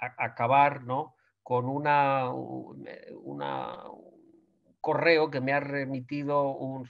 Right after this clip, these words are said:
Virgilio, que fue un poeta que vivió, nació setenta años antes de Cristo, ¿no? Y murió diecinueve años antes de Cristo, pero no se sabe de dónde me ha mandado un, un correo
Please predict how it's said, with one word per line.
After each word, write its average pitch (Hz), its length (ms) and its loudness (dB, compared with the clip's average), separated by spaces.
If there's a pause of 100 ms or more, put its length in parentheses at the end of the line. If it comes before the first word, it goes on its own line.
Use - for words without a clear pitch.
(180)
Virgilio, 139 880 0
que 123 100 -6
fue 135 200 -6
un 131 120 -4
poeta 127 520 0
que 123 140 -8
vivió, 123 480 -2 (460)
nació 131 460 -2 (140)
setenta 131 380 0
años 131 240 2
antes 127 280 -2
de 120 120 -4
Cristo, 139 500 -4
¿no? 139 320 -4 (420)
Y 117 80 -12
murió 123 320 0
diecinueve 131 380 2
años 127 220 0
antes 131 220 -2
de 131 100 -4
Cristo, 160 380 -2
pero 139 160 -2
no 160 140 4
se 170 120 -4
sabe 156 280 2
de 147 160 -4
dónde 151 280 0
me 139 100 0
ha 147 80 2
mandado 143 540 2
un, 135 300 -6
un 131 280 -6
correo 139 560 4